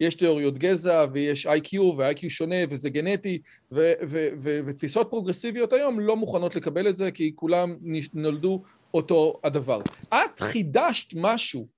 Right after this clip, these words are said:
שאני חושב שהוא מדהים. את אמרת, "אוקיי, אבל לא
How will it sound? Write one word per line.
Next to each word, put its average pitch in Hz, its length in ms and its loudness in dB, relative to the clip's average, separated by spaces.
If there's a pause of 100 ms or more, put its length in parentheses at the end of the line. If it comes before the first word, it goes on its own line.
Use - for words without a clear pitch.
(220)
שאני 160 120 -4
חושב 262 140 -2
שהוא 285 200 -2
מדהים. 175 480 0 (520)
את 165 120 -2
אמרת, 269 340 2 (200)
"אוקיי, 220 720 2 (340)
אבל 185 260 6
לא 240 300 2